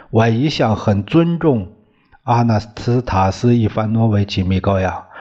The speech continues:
我们人人都有过过失。呃，阿纳斯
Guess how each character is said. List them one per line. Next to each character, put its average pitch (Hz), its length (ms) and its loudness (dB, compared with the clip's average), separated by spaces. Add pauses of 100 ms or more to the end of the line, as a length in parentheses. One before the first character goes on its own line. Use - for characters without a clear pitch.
我 113 140 0
们 123 360 0 (140)
人 165 320 0
人 123 220 2
都 117 180 2
有 101 180 0
过 101 200 0
过 107 280 0
失。 113 380 -2 (1400)
呃， 117 320 2
阿 123 380 -4
纳 110 180 0
斯 - 200 -10